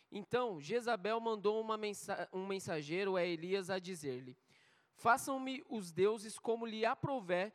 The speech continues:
se amanhã, a estas horas, não fizer eu a tua vida como fizeste a cada um deles." Temendo, pois, Elias levantou-se e, para salvar a sua vida,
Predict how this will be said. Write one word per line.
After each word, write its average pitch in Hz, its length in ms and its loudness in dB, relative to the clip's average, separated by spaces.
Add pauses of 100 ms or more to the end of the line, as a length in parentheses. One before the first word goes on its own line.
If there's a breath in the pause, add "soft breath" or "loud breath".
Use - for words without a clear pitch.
se - 280 -4
amanhã, 226 600 2
a - 20 -2
estas 254 480 -2
horas, 190 360 2
não 226 180 0
fizer 220 480 -2
eu 220 340 2
a 202 160 0
tua 311 420 0
vida 226 320 -2
como 262 240 -4
fizeste 202 540 -4
a 214 40 -6
cada 196 300 -2
um 220 140 -4
deles." 185 500 2 (560 soft breath)
Temendo, 247 640 2 (180)
pois, 175 480 0 (180 soft breath)
Elias 220 440 2
levantou-se 262 840 2
e, 262 160 -6
para 262 260 2
salvar 254 400 2
a 285 80 2
sua 285 300 0
vida, 220 440 -4